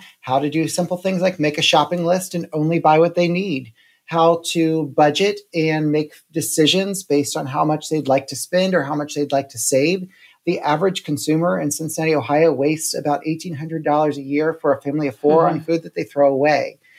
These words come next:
Speaker 1: So
Speaker 2: Yeah.
Speaker 1: we want to help people save that money so that they can use that for other things they're going to need. And of course, as prices rise, that number, uh, will also rise. Um, but we also work with bars and restaurants to
Speaker 2: Mm-hmm.
Speaker 1: identify how much waste they're producing, how we can help them reduce waste.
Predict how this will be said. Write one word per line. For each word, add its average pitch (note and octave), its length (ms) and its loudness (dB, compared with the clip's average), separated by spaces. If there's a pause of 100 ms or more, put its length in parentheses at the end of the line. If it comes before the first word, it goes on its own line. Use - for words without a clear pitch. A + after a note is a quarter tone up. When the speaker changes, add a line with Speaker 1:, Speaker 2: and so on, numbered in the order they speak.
(200)
Speaker 1:
So E3+ 80 -2
Speaker 2:
Yeah. F3+ 80 4
Speaker 1:
we E3+ 60 6
want E3+ 240 -2
to D3+ 60 -6
help F#3 300 2
people F3+ 300 -4
save D3 320 0
that C#3+ 180 0
money G3 440 -2 (200)
so E3+ 180 4
that D3+ 140 -4
they E3 100 4
can D#3 200 -6
use E3 160 -2
that F3+ 180 0
for - 220 -10
other F#3 200 2
things B2 360 -2
they're C#3+ 100 -2
going C3 200 2
to C3 80 -2
need. A#2 360 -4
And C#3 160 -6 (100)
of B2+ 240 -12
course, C3+ 420 0
as B2 320 -8
prices C3 500 -4
rise, C3 420 2
that C3 220 -4
number, B2 360 -6
uh, C3 80 -8 (220)
will D3+ 120 -2
also C3+ 300 -2
rise. C3 420 -2 (520)
Um, D3 520 0 (220)
but F#3 400 2 (260)
we A3+ 140 2
also G3+ 340 2
work E3 300 2
with E3 160 -4
bars C#3+ 260 6
and B2+ 120 -8
restaurants D#3+ 640 -2
to E3 100 -4
Speaker 2:
Mm-hmm. D#3 40 2
Speaker 1:
identify D3+ 600 0
how C3 180 -4
much C3 220 -6
waste B2+ 280 -2
they're F3+ 380 4
producing, F3+ 560 0
how C#3 200 0
we C#3+ 140 0
can C#3 160 -14
help C3 160 -12
them B2 140 -8
reduce F3+ 440 -6
waste. E3+ 440 2